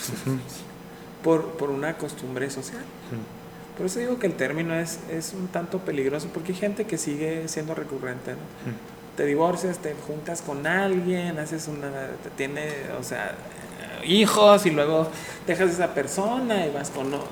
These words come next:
Speaker 2: a eso no. A, a, sí me estoy explicando, o sea
Speaker 1: O sea, en, a eso te opones.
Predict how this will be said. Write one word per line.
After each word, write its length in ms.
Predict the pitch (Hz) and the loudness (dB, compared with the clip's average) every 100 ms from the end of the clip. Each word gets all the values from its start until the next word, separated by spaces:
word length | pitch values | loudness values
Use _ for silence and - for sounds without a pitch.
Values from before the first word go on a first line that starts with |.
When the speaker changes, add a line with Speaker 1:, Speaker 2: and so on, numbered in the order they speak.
| 143 - 170 170 - - - - | -8 -8 -10 -12 -12 -14 -14 -2
Speaker 2:
a 220 | 165 165 | 8 10
eso 340 | 185 220 214 190 | 12 10 8 6
no. 140 | 147 113 - - - - | 4 0 -6 -12 -12 -2
A, 80 | 143 | 0
a, 20 | 147 165 - - - - - | 2 -2 -4 -10 -12 -12 -6
sí 340 | - - - | -6 -4 -2
me 80 | 180 | -2
estoy 200 | 175 165 | 0 -2
explicando, 420 | 175 143 - 135 160 - | -4 -6 -6 -6 -6 -10
o 60 | |
sea 300 | - 120 123 - | -10 -8 -6 6
Speaker 1:
O 120 | 135 | 12
sea, 140 | 139 | 12
en, 280 | 143 165 147 151 | 12 10 8 12
a 80 | 143 | 12
eso 160 | 160 | 12
te 80 | 165 | 12
opones. 560 | 143 160 165 131 - | 12 12 10 6 0